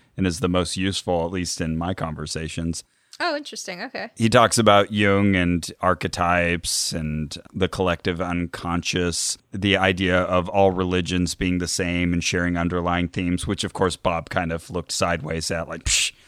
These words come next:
Speaker 2: Mm-hmm.
Speaker 1: The other religions are false. Mine is right.
Speaker 2: <laughs>
Speaker 1: And he would, he would throw in little biographical details. Like, he was saying,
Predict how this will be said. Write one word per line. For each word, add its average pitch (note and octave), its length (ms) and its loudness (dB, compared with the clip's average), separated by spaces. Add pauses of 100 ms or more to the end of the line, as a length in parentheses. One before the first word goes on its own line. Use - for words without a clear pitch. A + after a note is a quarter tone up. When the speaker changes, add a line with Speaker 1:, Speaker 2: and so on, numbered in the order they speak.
Speaker 2:
Mm-hmm. A3+ 240 -8
Speaker 1:
The E2 120 -4
other A#2 180 6
religions D#2+ 480 -2
are D#2+ 80 -6
false. A2+ 520 4
Mine F#2+ 240 2
is D2+ 160 -4
right. G2+ 420 0
Speaker 2:
<laughs> - 40 -8 (840)
Speaker 1:
And C#3 140 8
he C#3+ 140 6
would, G#3+ 260 6
he D3+ 180 2
would F#3+ 220 6
throw C#3+ 260 6
in A2+ 200 6
little G#2 260 4
biographical G2+ 760 2
details. E2+ 600 -4
Like, F#2+ 240 2
he A#2+ 80 -2
was G2+ 120 0
saying, A2 160 2